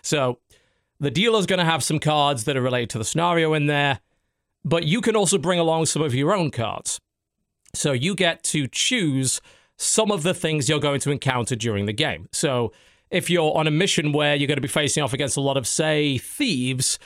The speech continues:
you probably want to put in some encounters that would help you out with that, maybe some equipment that would be useful against those,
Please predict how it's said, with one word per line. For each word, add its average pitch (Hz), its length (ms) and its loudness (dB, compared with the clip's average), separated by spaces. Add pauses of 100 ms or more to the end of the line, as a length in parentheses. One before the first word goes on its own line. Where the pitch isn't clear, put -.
(280)
you 165 160 -2
probably 240 760 -2
want 147 460 0
to 147 520 0
put 139 220 -2
in 135 240 0
some 135 180 -2
encounters 143 680 -2
that 135 140 -4
would 120 140 -4
help 107 240 -4
you 131 140 0
out 185 160 0
with 151 180 -4
that, 143 420 2
maybe 120 220 -2
some - 160 -2
equipment - 600 -4
that 143 120 -4
would 135 140 -2
be 127 80 -4
useful 175 500 -2
against 151 380 -2
those, 135 580 0